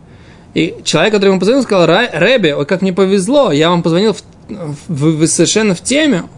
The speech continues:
Говорит: «Не-не, я учил это восемь лет назад». Что значит, как такое может быть?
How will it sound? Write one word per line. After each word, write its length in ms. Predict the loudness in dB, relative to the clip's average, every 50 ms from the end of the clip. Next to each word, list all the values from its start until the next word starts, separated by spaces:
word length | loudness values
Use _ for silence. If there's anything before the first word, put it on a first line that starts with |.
| -20 -20 -20 -16
Говорит: 180 | -12 -10 -4 -2
«Не-не, 260 | 0 2 2 2 2
я 120 | 2 0 0
учил 220 | -2 -2 -4 -2
это 100 | -2 0
восемь 280 | 0 0 0 0 0 0
лет 120 | 0 -2
назад». 320 | -2 -4 -4 -4 -6 -8 -10 -18 -20 -20 -20 -20 -20 -20 -20 -20 -20 -20 -20 -20 -20 -20 -20 -20 -20 -20 -20 -14
Что 120 | -6 -2 -2
значит, 140 | -2 0 0
как 120 | -2 0
такое 220 | 0 0 2 2
может 240 | 2 2 2 0 -2
быть? 160 | -4 -6 -8